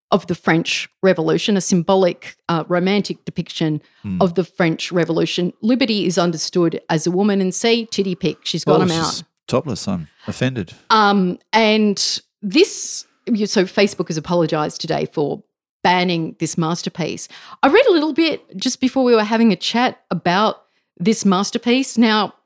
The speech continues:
Speaker 1: it instantly made Delacroix famous
Speaker 2: Yeah.
Speaker 1: and also quite well-to-do, because this understanding of the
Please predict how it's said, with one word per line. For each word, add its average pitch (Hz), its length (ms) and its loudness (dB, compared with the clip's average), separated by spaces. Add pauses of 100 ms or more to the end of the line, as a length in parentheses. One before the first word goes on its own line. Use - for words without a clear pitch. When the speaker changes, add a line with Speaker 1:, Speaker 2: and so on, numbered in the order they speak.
Speaker 1:
it 233 240 0
instantly 247 540 2
made 175 360 0 (180)
Delacroix 165 640 0 (800)
famous 220 680 2 (180)
Speaker 2:
Yeah. 190 80 2 (100)
Speaker 1:
and 175 240 -2 (100)
also 202 580 0 (280)
quite - 300 -2
well-to-do, 180 720 0 (360)
because 247 380 -2 (100)
this 269 540 -4
understanding 185 880 0 (180)
of 170 260 0 (120)
the 156 260 0